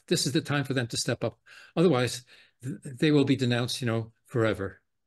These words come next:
And their children will be denouncing them forever as well.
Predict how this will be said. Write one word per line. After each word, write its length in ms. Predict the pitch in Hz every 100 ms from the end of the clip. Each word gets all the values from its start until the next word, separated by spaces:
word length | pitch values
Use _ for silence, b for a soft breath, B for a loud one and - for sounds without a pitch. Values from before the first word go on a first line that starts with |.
| _ -
And 100 | 123
their 80 |
children 580 | 120 - 165 127 110 101 -
will 140 | 123
be 140 | 101 120
denouncing 480 | 117 113 110 113
them 160 | 104 90
forever 400 | - 104 92 95
as 180 | 90 -
well. 260 | 101 85